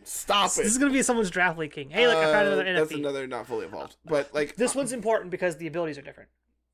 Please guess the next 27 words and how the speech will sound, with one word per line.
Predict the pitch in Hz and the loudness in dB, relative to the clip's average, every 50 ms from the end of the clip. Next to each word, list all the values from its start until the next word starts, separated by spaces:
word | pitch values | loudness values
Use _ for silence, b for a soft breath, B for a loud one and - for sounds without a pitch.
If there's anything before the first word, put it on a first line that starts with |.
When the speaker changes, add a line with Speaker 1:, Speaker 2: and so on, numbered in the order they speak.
| _ _ | _ _
Speaker 1:
Yes, | 143 127 - - - - _ _ _ | -8 -6 -6 -6 -14 -18 _ _ _
Speaker 2:
This | 202 185 | -4 -2
Speaker 1:
I | 127 | 0
Speaker 2:
one | 165 | 2
Speaker 1:
will | 208 196 | 2 2
Speaker 2:
is | 202 | 2
Speaker 1:
agree. | 190 165 165 143 | 0 -4 -4 -8
Speaker 2:
important. | 123 - - - - - - | -8 -10 -14 -16 -14 -8 -4
Um, | 165 165 160 160 151 147 139 131 127 127 131 _ - 127 | -2 -2 0 -2 -2 -4 -8 -12 -18 -20 -20 _ -6 -4
Speaker 1:
Um, | 123 120 123 120 120 120 113 - - | -2 -2 -4 -4 -8 -10 -12 -4 -4
I, | 160 170 - | -4 -2 0
I | 175 180 | -2 -2
still | 170 - 185 180 | -2 0 -2 -2
think | 180 180 165 | -2 -4 -6
you | 156 147 | -6 -6
slap | - - 123 127 127 | -4 -4 -6 -6 -6
it | 123 | -8
in | 127 123 117 | -8 -8 -8
the | 113 107 - | -10 -10 -10
N | - 117 | -12 -12
F | 110 104 104 98 | -12 -12 -10 -12
E | 101 104 | -14 -14
tier | - 113 107 107 107 | -14 -12 -12 -12 -12
just | 104 117 107 101 - | -10 -12 -12 -12 -12
because, | - 113 110 107 110 | -10 -10 -10 -8 -8
like, | 101 95 | -8 -6
Speaker 2:
yeah, | 170 165 143 | -4 -4 -4